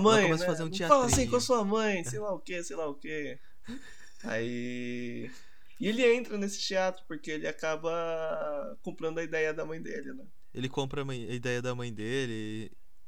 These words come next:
Speaker 1: e, e até, e até aquele momento que é um pouco tenso, né, dela brigando
Speaker 2: Sim.
Speaker 1: com ele, vira mais um momento cômico, né, mais um momento de Ah, é um momento bu-, bem bonitinho, assim,
Speaker 2: É,
Speaker 1: da
Speaker 2: um
Speaker 1: história
Speaker 2: momento
Speaker 1: que
Speaker 2: que... os dois, eles se encontram
Speaker 1: É.
Speaker 2: num,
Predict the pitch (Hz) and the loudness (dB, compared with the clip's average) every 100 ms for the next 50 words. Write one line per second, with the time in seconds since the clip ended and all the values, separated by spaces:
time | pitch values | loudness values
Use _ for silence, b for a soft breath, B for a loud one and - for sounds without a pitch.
0 | - - - - - 123 151 131 - - | -10 -10 -10 -10 -8 -2 0 0 -2 -4
1 | 113 127 135 147 143 147 143 135 135 135 | -2 0 0 0 0 -2 -4 -4 -4 -4
2 | 139 127 120 131 131 - 117 135 147 123 | -4 -2 -2 -4 -4 -2 -2 -2 -2 -2
3 | 123 120 117 117 117 113 107 120 151 143 | -2 0 0 -2 -4 -4 -4 0 0 0
4 | 135 117 139 190 - b b b 120 175 | 0 0 -2 -4 -8 b b b -2 -2
5 | 226 247 277 269 269 294 220 185 185 156 | -2 -2 -4 -4 -6 -4 -2 -2 -2 -6
6 | 151 147 135 131 135 131 127 135 131 120 | -6 -4 -6 -4 -4 -4 -6 -6 -6 -6
7 | - - b b 196 170 147 175 220 247 | -8 -12 b b -2 0 0 -2 -4 -4
8 | 262 170 202 294 381 440 - 143 131 131 | -4 -2 -2 0 -2 -2 -4 -4 -4 -2
9 | - 277 339 190 202 202 208 - 226 202 | 0 2 2 2 2 2 0 -2 -2 0
10 | 208 208 214 208 226 220 - 180 180 196 | 2 2 0 -2 -4 -6 -4 -4 -4 -4
11 | 185 180 175 175 170 170 165 156 302 294 | -4 -2 -4 -4 -4 -4 -6 -6 -6 -6